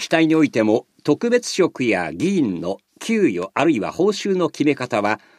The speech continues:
報酬等審議会の答申を受け、その職責などを踏まえ、議会の議決により条例をもって定めるものであり、第一回定例会でも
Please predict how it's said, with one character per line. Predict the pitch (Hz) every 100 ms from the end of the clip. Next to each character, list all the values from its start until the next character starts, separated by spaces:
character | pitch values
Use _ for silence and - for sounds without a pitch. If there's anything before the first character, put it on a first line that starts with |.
| _
報 | 190
酬 | 233 - 240
等 | 233 214
審 | 214 226
議 | 247
会 | 233 208 143
の | 87
答 | 127
申 | 139 143 131
を | 127 120
受 | - 92
け、 | - _ -
そ | 139
の | 143 -
職 | - 123 -
責 | 226 196 240
な | 226
ど | 175
を | 147
踏 | -
ま | 170
え、 | 131 - _ _
議 | - 196
会 | 190 151
の | 127 92
議 | 90
決 | - 202 - 202
に | 185
よ | 170
り | 160 160 _
条 | - 151 214
例 | 220
を | 208
も | 202
っ | 196
て | - 120 -
定 | - 123 175
め | 180
る | 135
も |
の | 123 104
で | 95
あ | 76
り、 | 71 _ _ _ _ -
第 | 165 170
一 |
回 | 147 156 143
定 | 160 160
例 | 160
会 | - 147
で | 156
も | 160 131 110